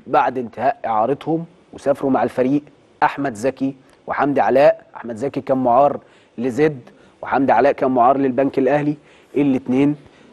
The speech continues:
يحق ليهم المشاركة بإذن الله. فإن شاء الله بإذن الله نادي الزمالك بيدخل المباراة دي بأفضلية الفوز في المباراة الأولى، وده أمر مهم جدًا،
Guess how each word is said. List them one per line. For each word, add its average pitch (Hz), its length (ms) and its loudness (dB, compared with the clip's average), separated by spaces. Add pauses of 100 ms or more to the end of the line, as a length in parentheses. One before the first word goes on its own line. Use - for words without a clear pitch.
يحق - 420 -2
ليهم 127 440 0 (880)
المشاركة 135 640 -2 (540)
بإذن 135 300 -2
الله. 78 200 -10 (760)
فإن - 360 0
شاء 131 200 -2
الله 123 200 0
بإذن 117 320 -4
الله 110 240 0
نادي 135 120 -4
الزمالك 123 440 0
بيدخل 120 320 -6
المباراة 127 320 2
دي 127 200 0 (600)
بأفضلية 143 760 2
الفوز 135 560 2 (680)
في 147 80 -2
المباراة 139 320 4
الأولى، 147 360 -2 (480)
وده 123 200 2
أمر 139 160 -2
مهم 127 300 -2
جدًا، 139 420 0